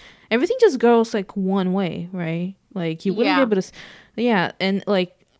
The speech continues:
Speaker 1: more, if there were more people around, she would be s-, seen by more people, you know, and maybe someone would have questioned it. Ana Lídia attended classes in the morning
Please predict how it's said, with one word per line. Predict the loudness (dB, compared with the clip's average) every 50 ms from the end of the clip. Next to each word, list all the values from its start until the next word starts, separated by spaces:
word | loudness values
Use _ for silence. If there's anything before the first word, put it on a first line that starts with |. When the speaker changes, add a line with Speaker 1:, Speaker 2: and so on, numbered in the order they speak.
| _ -4
Speaker 1:
more, | -2 0 0 0 0
if | 0 0 0 -2 -8 -20 _ _ _ _ _ _ _ _ _ _ _ _
there | -2 2 2 2
were | 4
more | 2 0 -2
people | -2 -6 -4 -4 -2 -2 -2 -2
around, | -2 -2 -2 -2 -2 -2 -2 -4 -6 -8 -12 _ _ _
she | -18 -18 -16 -12 -6 -4 -2
would | -2 -2
be | -2 -4
s-, | -6 -8 -10 -14
seen | -12 -8 -6 -4 -2 0 0 0
by | -2 -2 -4
more | -6 -8 -8 -10
people, | -12 -16 -18 -18 _ _ -14 -12 -10
you | -10 -10 -10
know, | -8 -8 -8 -6
and | -6 -4 -4
maybe | -2 -2 -4 -4 -4 -6 -6 -6
someone | -6 -6 -6 -6 -4 -2 -2
would | -2 -2
have | -4 -6 -6
questioned | -6 -6 -6 -4 -6 -6 -6 -6 -6
it. | -8 -12 -8 -2
Ana | 0 2 4 4
Lídia | 2 2 -2 -2 0 2 2 2 2 0
attended | -2 -4 -4 -4 -4 -4 -6 -6 -10
classes | -8 -4 -4 -4 -4 -6 -8 -4 -2 0 0 2 2
in | 0 0
the | 2
morning | 2 0 0 -2 -2 -2 -4 -4 -6 -8